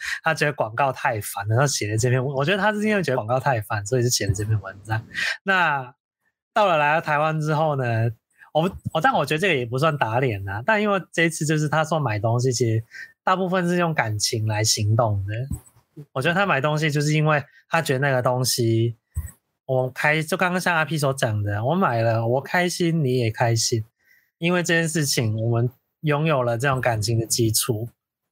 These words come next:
所以，<clears throat> 这个论点跟之前买牙刷跟论利的利基础，我觉得是不太一样的。那我会想到说，其实现在啊，但我还是回到现在，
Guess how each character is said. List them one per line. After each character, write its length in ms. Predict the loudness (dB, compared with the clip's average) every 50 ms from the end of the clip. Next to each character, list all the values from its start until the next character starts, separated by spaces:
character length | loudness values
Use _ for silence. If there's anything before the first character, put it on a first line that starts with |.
| _ -20 -20 -14
所 220 | -8 -2 0 2 2
以， 240 | 2 2 0 -2 -8 _ _ _ _ _ _ _ _ -8 -2 0 2 2 2 0 -2
<clears throat> 760 | -4 -6 -10 -14 _ _ _ -20 _ _ -10 -10 -10 -10 -6
这 140 | -2 -2 0
个 100 | 2 2
论 300 | 2 2 2 0 0 -2
点 260 | -2 -2 -2 -2 0
跟 360 | 0 2 2 4 2 2 0 0
之 180 | 0 0 0
前 180 | 2 2 2 2
买 180 | 2 0 0
牙 220 | 0 2 2 0 0
刷 180 | 2 0 0
跟 160 | 2 0 0 0
论 220 | 0 0 0 2
利 180 | 2 2 2 2
的 80 | 2
利 240 | 0 0 0 0 0
基 200 | 0 0 0 0
础， 200 | 2 0 0 0
我 100 | 0 0
觉 100 | 0 0
得 40 | 0
是 120 | 0 0
不 120 | 0 0 0
太 240 | 0 0 0 0
一 100 | 0 0
样 220 | 0 0 0 0 -2 -2
的。 180 | -2 -2 -4 -6 -8 -12 -10 -8 -8 -8 -8 -10 -14 _
那 140 | -4 -2 0
我 80 | 2 2
会 100 | 2 2
想 180 | 2 0 0
到 160 | 2 0 0 0
说， 300 | -2 -2 0 0 0 0
其 180 | 0 -2 -2 -2
实 100 | -2 0
现 200 | 0 0 0 2
在 300 | 2 2 2 2 0 -2
啊， 220 | -2 -4 -8 -4 -2
但 100 | 0 2
我 60 | 2
还 120 | 2 2
是 80 | 0 0
回 180 | -2 0 0 2
到 160 | 2 2 0
现 320 | -2 -2 -2 -2 -2 2
在， 300 | 2 4 4 4 2 -2